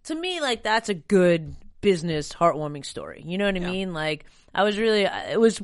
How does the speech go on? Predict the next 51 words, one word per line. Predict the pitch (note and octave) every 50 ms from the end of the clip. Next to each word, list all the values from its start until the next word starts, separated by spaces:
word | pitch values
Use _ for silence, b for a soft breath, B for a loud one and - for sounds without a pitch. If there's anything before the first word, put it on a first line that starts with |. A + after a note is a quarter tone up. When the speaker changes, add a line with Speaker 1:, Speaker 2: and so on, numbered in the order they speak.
| - - _ - A#3+
Speaker 1:
it | - - A3+ -
stood | - - D4 C4+ B3
out | G#3 F#3 -
from | F3 F#3
the | F3+ D#3
rest | D3 B2 B2+ - -
of | D#3 D3 C3+ -
the | D#3
stories. | - - E3 D3 C3 A#2 -
'Cause | - C4+ B3
they | C#4+ C#4+
try | C#4+ - D4 C4+
and | B3
make | A3 G3 G3 -
all | E3 E3 E3 E3+
the | E3+ D#3+
stories, | - - F#3 F3+ F3 E3+ E3 E3 -
like, | E3 D#3+ -
very, | - - D3 D#3 D#3 D#3 D3+
like, | D#3 D#3 D3 D3 D3 - _ b b b b b b b b b -
warm | - D3+ D#3 D#3 D#3
and | D#3 D3
fuzzy, | - D#3 D3+ D3 D3+ E3 E3+
but | D#3 - - C#3+ C#3+ C#3+ - _ - C#3+
Speaker 2:
Nothing | C3 C3 B2+ B2+ B2 A#2+ - B2+ A#2+ A#2+
as | A2+ A2 A2+
good | - A#2 A2
as | G#2+ G#2+ - -
Tree | - - - A2+ A2+ A2
T | - - - -
P. | - - - - B2 - _ _ _ _ _ _ _ _ _ _ _ _ _ _ _ _ _ _ _ _ _ _ _ _
Speaker 1:
Tree | - - - - - G3+ A#3
T | - - - -
P? | - A3 -
What | - G#3+ - G#3+
was | A3 G#3+ -
that | - B3+ -
story | - - - B3 B3 B3 G#3+ F#3+
again? | - - F#3 F3+ F3+ - -
Speaker 2:
Remember | - B2 A#2+ B2 B2
with | A#2+ A#2+
the | A#2+ A2+
guy | A2 A#2 A#2 A#2 A#2 A#2
with | A2+ A2
the, | - A2 G#2+ - - A2+
with | A2+ A2 _ -
the, | A2 A2 G#2+
um, | G#2+ G#2 G#2 G#2 G#2 G#2+ G#2 - - -
he | G#2+ G#2+
put | - - A#2 - -
the | G#2